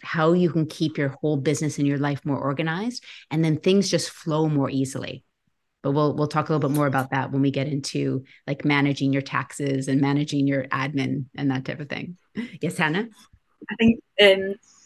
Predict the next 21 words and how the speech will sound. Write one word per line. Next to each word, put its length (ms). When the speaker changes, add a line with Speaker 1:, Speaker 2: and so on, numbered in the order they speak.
Speaker 2:
what, 600
what 180
I 260
absolutely 1000
loved 400
what 220
you 160
did, 480
um, 440
when 180
you 60
suggested 680
to 200
create 600
that 220
folder 480
and 200
put 200
it 260
in 260
the 280